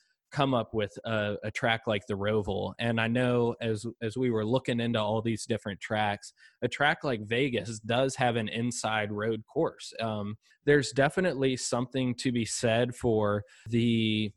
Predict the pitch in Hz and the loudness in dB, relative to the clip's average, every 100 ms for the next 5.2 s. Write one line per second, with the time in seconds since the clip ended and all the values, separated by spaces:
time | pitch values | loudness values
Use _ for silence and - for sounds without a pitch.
0 | _ - - 139 139 - - 120 120 123 | _ -4 0 4 4 2 -4 -4 2 2
1 | 113 113 104 110 104 101 98 95 95 - | 4 -2 -2 -2 0 -2 -2 -4 -8 -6
2 | - 98 104 - 120 120 117 117 - - | -8 -8 -8 -2 2 2 2 -2 -8 -20
3 | _ _ - 139 127 - 170 170 165 147 | _ _ 4 6 6 4 0 2 4 6
4 | 139 139 139 - - - 117 113 113 110 | 8 8 6 4 -4 -2 0 0 0 -2
5 | 110 - | -4 -6